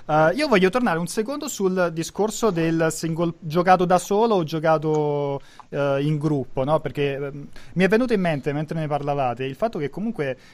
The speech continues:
Bethesda e il caro Todd sono stati un po' ambigui da questo punto di vista, comunque nella comunicazione prima dell'uscita del gioco, cioè più volte hanno sottolineato come è un'esperienza, po-, potesse essere un'esperienza di Fallout pura, nel senso che te la puoi giocare da sola. Ovviamente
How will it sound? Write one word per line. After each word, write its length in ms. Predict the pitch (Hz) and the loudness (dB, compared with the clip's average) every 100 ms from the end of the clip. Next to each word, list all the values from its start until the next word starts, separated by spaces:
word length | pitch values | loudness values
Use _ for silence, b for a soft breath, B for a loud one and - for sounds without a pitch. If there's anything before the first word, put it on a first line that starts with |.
| - | -6
Bethesda 840 | 151 185 170 135 117 127 127 139 | -2 2 2 0 -4 -4 -4 -2
e 100 | 139 | -4
il 100 | 131 | -6
caro 260 | - 185 160 | -2 0 0
Todd 400 | 156 127 117 123 | 0 -2 -4 -8
sono 200 | 131 190 | -8 -8
stati 240 | - 147 143 | -4 -2 -4
un 120 | 147 | -2
po' 540 | 214 226 190 165 156 160 | 0 2 4 2 0 -2
ambigui 500 | 170 190 220 139 139 | -2 0 0 0 -2
da 100 | 131 | -2
questo 280 | 135 143 | -2 -6
punto 240 | 135 131 139 | -6 -6 -6
di 100 | 135 | -6
vista, 260 | 131 - | -6 -6
comunque 260 | 131 135 135 | -4 -4 -6
nella 200 | 135 135 | -4 -4
comunicazione 580 | 143 151 156 156 156 151 | -4 -4 -4 -4 -6 -6
prima 180 | 139 143 | -4 -4
dell'uscita 400 | 131 131 135 131 | -6 -8 -8 -6
del 160 | 131 | -6
gioco, 340 | 139 170 131 127 | 0 0 0 -2
cioè 140 | 139 | -6
più 180 | - 156 | -6 -2
volte 380 | 160 190 180 156 | 4 4 4 2
hanno 200 | 147 143 | 0 0
sottolineato 640 | 156 151 156 156 156 151 | -6 -6 -6 -4 -4 -4
come 380 | 147 160 160 147 b b b - | -4 -4 -4 -6 b b b -12
è 300 | - 147 170 | -10 -2 2
un'esperienza, 960 | 170 175 170 - 180 175 175 160 - 156 | 2 2 0 0 2 4 2 0 0 2
po-, 200 | 170 170 | 2 0
potesse 340 | 165 160 - | -2 -4 -2
essere 220 | 170 - 156 | -4 -4 -4
un'esperienza 600 | 160 - 160 160 165 165 | -6 -4 -2 -2 -2 -4
di 120 | 151 | -4
Fallout 560 | 156 151 151 156 151 151 | -2 0 2 2 -2 -6
pura, 420 | - 180 170 156 | -2 0 2 2
nel 140 | 147 135 | 0 -6
senso 200 | 139 143 | -8 -8
che 80 | |
te 100 | 135 | -6
la 80 | 143 | -6
puoi 120 | 143 139 | -6 -4
giocare 320 | 147 147 147 | -2 -2 0
da 120 | 175 | -2
sola. 300 | - 170 156 | -2 -2 -2
Ovviamente 500 | 135 135 151 143 | -4 -6 -4 -6